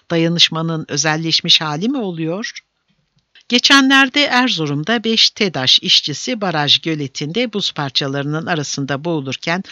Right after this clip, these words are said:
saatlerce devleti ve taşeronu olan şirketi bekledi.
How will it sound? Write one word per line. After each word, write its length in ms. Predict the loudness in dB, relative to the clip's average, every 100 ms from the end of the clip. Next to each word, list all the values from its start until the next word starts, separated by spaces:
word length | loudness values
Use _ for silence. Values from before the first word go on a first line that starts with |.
| -14 -8
saatlerce 840 | 2 4 4 2 2 4 0 0
devleti 500 | 0 0 -2 -2 -2
ve 100 | -2
taşeronu 580 | -2 -2 0 0 -2 -2
olan 280 | -2 0 2
şirketi 580 | 2 2 -6 -6 -4 -4
bekledi. 580 | -6 -6 -6 -4 -6